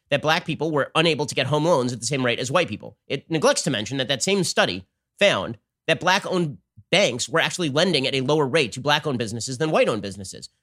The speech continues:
Maybe it doesn't have to do with racism. Maybe it has to do with credit record, for example, or level of, or level of wealth that can be taken as collateral.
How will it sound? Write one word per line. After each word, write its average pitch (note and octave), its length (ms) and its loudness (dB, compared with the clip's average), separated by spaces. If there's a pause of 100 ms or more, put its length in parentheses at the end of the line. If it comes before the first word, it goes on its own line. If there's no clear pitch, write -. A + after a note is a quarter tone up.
Maybe F#3 220 2
it A3 80 -2
doesn't F#3+ 200 0
have E3 100 -2
to C#3+ 80 -14
do D3+ 80 -6
with A#2+ 100 -6
racism. A2 460 -6 (160)
Maybe D3+ 160 2
it D#3 60 0
has C3 140 -2
to B2+ 60 -8
do A#2 60 -6
with A2 100 -10
credit A3 200 0
record, F#2 340 -10
for G#2 80 -10
example, E2 440 -12 (520)
or E3+ 100 6
level D#3+ 260 4
of, C#3+ 200 0
or C#3 180 -2
level C#3 220 2
of D3 120 -4
wealth C3+ 400 0 (400)
that C#3 140 0
can D#3+ 100 0
be D3+ 80 2
taken D3+ 280 0
as D3 100 0
collateral. E3 500 -4